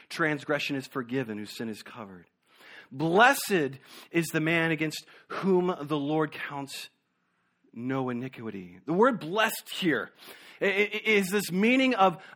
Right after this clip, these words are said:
of joy-filled. It's, it's not, it's not merely, the word blessing just,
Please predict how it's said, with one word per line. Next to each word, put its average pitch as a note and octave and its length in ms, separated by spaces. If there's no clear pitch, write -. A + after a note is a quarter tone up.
of F#3 280
joy-filled. E3 960
It's, - 140
it's G#3 200
not, C4+ 280
it's F#3 160
not A#3+ 200
merely, A3+ 760
the F#3+ 60
word A3+ 200
blessing A3 420
just, G3 260